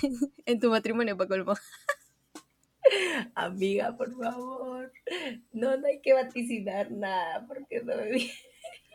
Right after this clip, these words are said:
Speaker 1: Exacto, o sea, no, no sé, estoy como cansada de, de esas, este, esas vueltas que da la vida.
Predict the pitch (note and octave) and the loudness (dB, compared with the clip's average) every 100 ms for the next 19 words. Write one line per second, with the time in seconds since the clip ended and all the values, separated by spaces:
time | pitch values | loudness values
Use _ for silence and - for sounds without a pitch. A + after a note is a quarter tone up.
0 | E5 D4 C#4 - A#4 A#4+ D#5 A#3 A#3+ D#4 | -10 -6 -6 -2 -2 0 2 2 2 0
1 | C#4+ C#5 D#5 - _ B3+ C#4+ D#4 D#4 - | 0 -6 -16 -16 _ -2 0 0 -2 -4
2 | D4+ D#4+ - D4+ A#3+ G#3 - C4+ B3+ D4+ | -4 -2 -2 -2 -2 -4 -4 -4 -6 -6
3 | C#4+ G#3+ - G#3 G#3 G#3 C5 G#3+ G#3 G#3 | -6 -8 -4 -2 2 4 4 4 4 4
4 | G#3 G#3 G#3+ A#3 A#3+ G#3 F#3+ F#3 F3+ F3 | 6 4 4 0 -2 -2 -2 -2 -2 -4
5 | F3 F3 G3 _ _ _ - - - - | -6 -8 -10 _ _ _ -20 -18 -18 -20
6 | _ _ _ _ _ _ _ _ G3+ G3+ | _ _ _ _ _ _ _ _ -4 0
7 | G3 G3 G3 - A3+ A3+ A3+ - - F#3 | 2 0 -2 -4 -2 -2 -6 -12 -6 -4
8 | F#3+ G3 - - _ _ _ _ G3+ - | -4 -6 -8 -12 _ _ _ _ -12 -8
9 | A3+ A3 G#3+ G3 G#3 - G3+ F#3+ G3 F#3+ | -6 -4 -4 -4 -10 -6 -4 -2 0 -2
10 | G3 F#3+ F#3+ F3+ | -2 -2 -2 -2